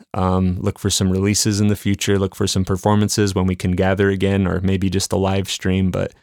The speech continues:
I can't say enough kind things about Chayla. She has constantly challenged me to be a better human being. She's constantly taught me what it means to be an adult and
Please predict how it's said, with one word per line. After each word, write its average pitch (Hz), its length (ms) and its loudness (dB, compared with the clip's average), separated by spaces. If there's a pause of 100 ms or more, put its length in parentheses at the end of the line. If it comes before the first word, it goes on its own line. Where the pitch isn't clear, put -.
(640)
I 117 120 2
can't 135 300 2
say 123 420 2
enough 101 400 2
kind 98 280 2
things 98 280 0
about 92 260 0
Chayla. 90 360 0
She 107 300 0
has 98 320 0
constantly 107 960 0
challenged 101 680 0
me 101 220 0
to - 140 -8
be 98 160 0
a 90 40 -2
better 101 460 -2
human 101 400 0
being. 95 340 0
She's 95 280 -4
constantly 101 1000 -2 (380)
taught - 340 0
me 98 460 0
what 104 180 -2
it - 140 -2
means 98 680 0 (380)
to 104 100 0
be 98 220 0
an 95 80 2
adult 98 540 0
and 95 260 -2